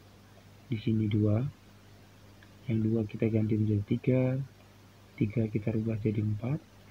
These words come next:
yang awal empat kita rubah jadi lima, yang lima kita rubah jadi enam. Lalu kita save, kita coba refresh.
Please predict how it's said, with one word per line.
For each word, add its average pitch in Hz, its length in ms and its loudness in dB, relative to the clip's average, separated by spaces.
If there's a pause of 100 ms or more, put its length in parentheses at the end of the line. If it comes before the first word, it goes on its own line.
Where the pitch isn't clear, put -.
(460)
yang 110 240 0
awal 143 240 2
empat 139 320 0
kita - 220 -4
rubah 117 180 2
jadi 110 320 2
lima, 110 400 2 (640)
yang 110 160 0
lima 113 320 0
kita 117 240 -4
rubah 110 240 -2
jadi 107 240 0
enam. 104 400 0 (720)
Lalu 117 320 2
kita 104 160 -6
save, 113 320 0 (1300)
kita 113 240 -2
coba 110 240 2
refresh. 110 400 0